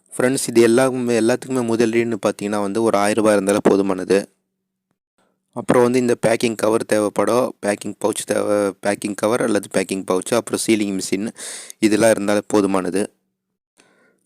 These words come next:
ஃப்ரெண்ட்ஸ், இதுக்கு வந்து ஒரு மிஷின் தேவைப்படும். அந்த மிஷின் இப்போ நீங்க ஆரம்ப கா-, காலகட்டத்துல வாங்கலைன்னா கூட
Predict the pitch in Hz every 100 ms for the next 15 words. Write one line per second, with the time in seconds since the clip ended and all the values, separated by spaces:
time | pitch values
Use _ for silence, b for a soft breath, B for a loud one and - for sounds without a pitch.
0 | _ - 135 147 - 123 117 120 127 131
1 | 107 104 120 117 104 101 - 92 101 123
2 | - 101 104 104 104 - 123 117 - 110
3 | 107 104 110 110 110 101 101 - 104 104
4 | 98 98 101 98 101 101 98 101 101